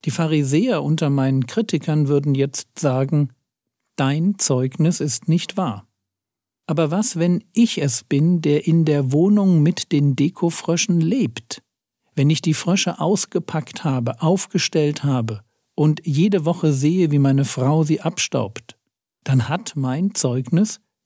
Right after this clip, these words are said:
egal wie befremdlich es erst einmal klingt, mehr Gewicht als der Zweifel der Kritiker.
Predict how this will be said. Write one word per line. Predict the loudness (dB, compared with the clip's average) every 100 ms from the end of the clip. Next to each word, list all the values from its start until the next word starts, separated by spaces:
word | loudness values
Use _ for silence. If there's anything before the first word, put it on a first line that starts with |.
| _ -4
egal | -2 0 0 0 0
wie | 0
befremdlich | 0 0 0 2 2 0 -2
es | -2 -2
erst | -2 -2 0
einmal | 2 4 2 0
klingt, | 0 2 2 2 -2 0
mehr | 2 4 4 4 2
Gewicht | 0 0 0 -2 -12 -12 -2
als | 0 0 -2
der | -2 -2
Zweifel | -2 -2 -2 0 0
der | 0 -2
Kritiker. | -2 -4 -2 -6 -8